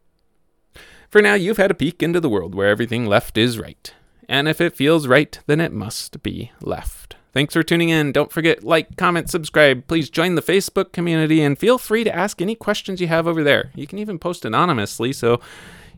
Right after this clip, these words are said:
if you don't want to, uh, feel weird about asking a weird question, just do that. Do it that route.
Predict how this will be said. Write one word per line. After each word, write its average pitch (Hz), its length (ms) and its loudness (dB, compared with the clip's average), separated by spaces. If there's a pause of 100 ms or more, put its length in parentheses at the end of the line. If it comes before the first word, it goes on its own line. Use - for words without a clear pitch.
(240)
if 143 140 2 (360)
you 143 140 2
don't 147 300 2
want 135 360 -2
to, 127 360 0
uh, 117 200 6
feel 117 460 0 (260)
weird 113 520 2
about 104 260 4
asking 104 380 0
a 101 220 -2 (220)
weird 104 520 -2
question, 160 460 0 (220)
just - 180 -10
do 220 100 -2
that. 208 160 -4 (180)
Do - 100 -4
it 208 80 -4
that 202 140 -4
route. - 180 -12